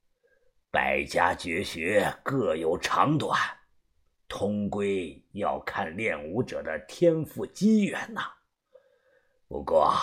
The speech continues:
要论大后期的成长性来说的。话到这里，他又打了个酒嗝，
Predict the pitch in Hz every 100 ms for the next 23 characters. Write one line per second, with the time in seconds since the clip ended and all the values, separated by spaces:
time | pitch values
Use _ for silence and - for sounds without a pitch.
0 | - - - _ - 78 73 76 80 -
1 | 85 71 67 123 82 - 107 85 - -
2 | 135 214 - - - 98 76 - - -
3 | - - - _ _ _ _ _ _ _
4 | _ _ _ _ _ - 220 - 135 151
5 | 151 165 123 - - - 160 156 110 -
6 | - - 104 101 69 73 76